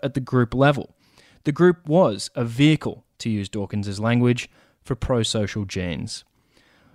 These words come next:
Multi-level selection is well summarized by the maxim of Edward Wilson's, uh, exposed in his book,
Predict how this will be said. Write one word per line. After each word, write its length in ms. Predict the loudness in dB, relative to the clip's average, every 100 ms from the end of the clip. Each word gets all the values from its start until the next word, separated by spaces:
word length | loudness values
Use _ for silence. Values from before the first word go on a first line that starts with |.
| 0
Multi-level 500 | 2 4 2 0 0
selection 480 | 0 0 0 -4 -6 -4
is 360 | 0 2 0
well 240 | 2 2 2
summarized 680 | 2 4 4 4 2 0
by 140 | -2 0
the 80 | 2
maxim 600 | 2 0 -2 0 0 0
of 240 | -2 -2 -4 -4
Edward 280 | -2 -2 0
Wilson's, 680 | 2 2 0 -2 -2 -2 -8 _ _ -20 _
uh, 260 | -2 0 0
exposed 640 | -2 -2 2 4 4 2
in 100 | 0
his 140 | 0 -2
book, 400 | 2 2 2